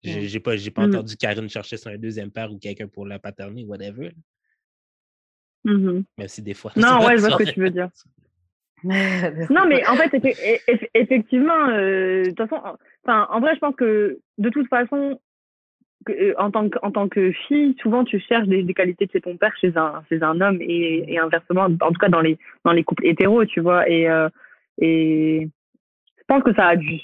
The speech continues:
Speaker 3: ça a du sens psychologiquement parlant, mais, mais ça peut être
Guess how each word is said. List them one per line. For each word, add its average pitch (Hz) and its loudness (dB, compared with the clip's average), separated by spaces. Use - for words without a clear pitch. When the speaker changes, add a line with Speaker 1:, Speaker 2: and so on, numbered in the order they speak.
Speaker 3:
ça 165 4
a 160 2
du 151 -8
sens 220 -4
psychologiquement 170 -2
parlant, 180 0
mais, 165 -2
mais 156 -2
ça 175 2
peut 220 0
être 214 4